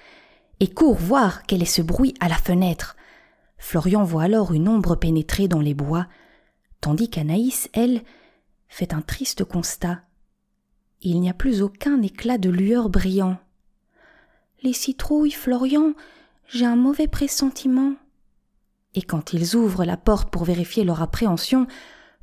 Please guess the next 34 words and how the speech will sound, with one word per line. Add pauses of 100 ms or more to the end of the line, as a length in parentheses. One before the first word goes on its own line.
(120)
plus
aucune
des
deux
citrouilles (500)
n'est
devant
la
maison. (1200)
Ah
non, (460)
Florian
enfile
ses
bottes,
son
manteau
et
son
bonnet, (580)
bien
décidé
à
suivre
cette
ombre
voleuse (360)
qu'il
a
vue
s'enfuir
dans
la
forêt.